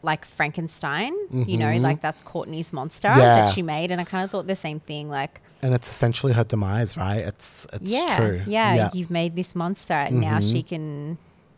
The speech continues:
Speaker 1: she's got you. She's got
Speaker 2: Yeah.
Speaker 1: your number. Um,
Speaker 2: She's got you in a chokehold, sis.
Speaker 1: Yes.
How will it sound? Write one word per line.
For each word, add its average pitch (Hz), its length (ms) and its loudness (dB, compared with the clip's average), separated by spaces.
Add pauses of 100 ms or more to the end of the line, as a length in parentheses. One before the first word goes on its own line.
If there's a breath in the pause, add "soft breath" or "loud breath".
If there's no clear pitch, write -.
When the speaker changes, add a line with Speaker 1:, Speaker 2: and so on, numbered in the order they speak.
(240)
Speaker 1:
she's 175 340 -6
got 165 200 0
you. 147 200 -10
She's - 160 -14
got 117 120 0
Speaker 2:
Yeah. 107 80 2
Speaker 1:
your - 80 -2
number. 143 360 -2 (580 soft breath)
Um, 180 260 0
Speaker 2:
She's 175 180 -2
got 123 200 0
you 135 80 0
in 117 60 2
a 101 60 0
chokehold, 98 520 -4
sis. 104 180 -4
Speaker 1:
Yes. 202 640 -2